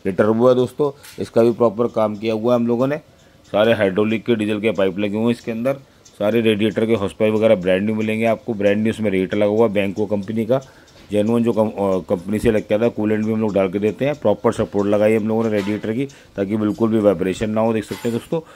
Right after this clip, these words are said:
बहुत ही धमाकेदार generator ready हो चुका है दोस्तों। डीजे के purpose के लिए जा रहा है दोस्तों, जिस भाई के लिए डीजे के लिए generator लेना हो उसके लिए बहुत ही शानदार, बहुत ही धमाकेदार option है ये। पूरा hundred percent load लेता है दोस्तों। फैनर का जेन्युइन ब-, bed लगा हुआ है, इधर भी proper support लगाई है हमने radiator की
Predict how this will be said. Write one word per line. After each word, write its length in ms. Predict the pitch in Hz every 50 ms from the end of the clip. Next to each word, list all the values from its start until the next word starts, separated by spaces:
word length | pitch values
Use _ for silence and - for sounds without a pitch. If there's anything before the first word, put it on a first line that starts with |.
| - - - - - -
बहुत 120 | 104 131
ही 60 | 156
धमाकेदार 460 | 151 135 131 127 123 120 139 139 143 143
generator 240 | 147 143 139 139
ready 220 | 131 127 120 120 131
हो 60 | 135
चुका 180 | 120 135 127 135
है 60 | 135
दोस्तों। 300 | 135 131 - - 160 160 - - - - - _ _ _ - _ _ _ _ _ - - - - _ _ -
डीजे 260 | 110 120 120 135 127
के 120 | 127 135
purpose 380 | - - 123 - - 123 127 -
के 100 | - 123
लिए 100 | 127 123
जा 140 | 110 107 107
रहा 80 | 110
है 60 | 117
दोस्तों, 220 | 120 120 - 139 131
जिस 160 | 120 117 113
भाई 200 | 101 113 113 113
के 80 | 107 120
लिए 120 | 123 123
डीजे 280 | 110 107 110 104 117 110
के 60 | 117
लिए 160 | 117 117 120
generator 280 | 113 117 110 98 107 110
लेना 240 | 113 107 107 110
हो 60 | 113 117
उसके 180 | 113 - 113
लिए 100 | 113 110
बहुत 200 | 95 98 98 98
ही 40 | 113
शानदार, 440 | 104 - 107 98 101 104 110 113 110
बहुत 140 | 98 104 101
ही 60 | 110
धमाकेदार 500 | 92 98 95 92 92 87 110 104 113 107
option 340 | 101 92 - - - 110 113
है 100 | 127 143
ये। 100 | 147 139 - - - - - - - _ _ _ - - _ _ - - _ -
पूरा 220 | - 113 120 123 117
hundred 320 | 107 104 101 107 110 123
percent 240 | 117 104 123 123 113
load 240 | 107 101 101 104 107
लेता 180 | 107 110 95
है 60 | 113 110
दोस्तों। 240 | 117 - - 139
फैनर 320 | 120 - 113 110 110 113 110
का 140 | 101 113 110
जेन्युइन 400 | 98 101 101 104 110 110 101 85
ब-, 200 | 95 95 92 87
bed 240 | 82 92 95 98 98
लगा 160 | 104 107 110
हुआ 240 | 110 113 113 117 120
है, 60 | 117
इधर 160 | 110 101 104 107
भी 100 | 110 110
proper 340 | 98 - 104 98 - -
support 340 | 98 - 107 95 - 101 92
लगाई 240 | 95 101 104 107 110
है 60 | 110
हमने 140 | 107 113 113
radiator 380 | 104 104 101 101 110 95 107 117
की 100 | 131